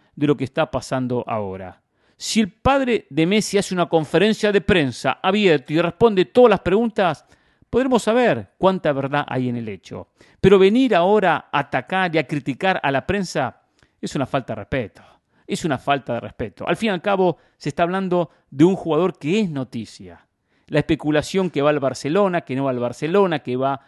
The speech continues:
a Miami, que no va a Miami, o que va a Arabia Saudita, es parte de una realidad de mercados y de equipos que están interesados en Messi. No es mentira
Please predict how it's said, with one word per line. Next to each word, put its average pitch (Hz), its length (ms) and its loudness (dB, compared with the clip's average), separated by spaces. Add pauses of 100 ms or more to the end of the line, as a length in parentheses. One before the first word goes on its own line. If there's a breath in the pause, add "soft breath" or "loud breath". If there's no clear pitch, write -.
(160 soft breath)
a 131 120 -8
Miami, 175 440 -2
que 127 120 -8
no 135 80 0
va 139 60 0
a 131 60 -2
Miami, 175 480 -4
o 143 120 0
que 143 140 -4
va 185 140 -2
a 175 40 -6
Arabia 165 380 -4
Saudita, 131 640 -8 (340)
es 160 120 -6
parte 202 360 0
de 160 60 0
una 180 160 0
realidad 147 640 -2 (160 soft breath)
de 143 180 0
mercados 156 640 0
y 151 80 -6
de 143 80 0
equipos 180 500 -6 (120)
que 147 80 -6
están 247 240 2
interesados 123 640 -2
en 117 120 -8
Messi. 95 420 -16 (380)
No 147 140 2
es 220 120 6
mentira 135 760 0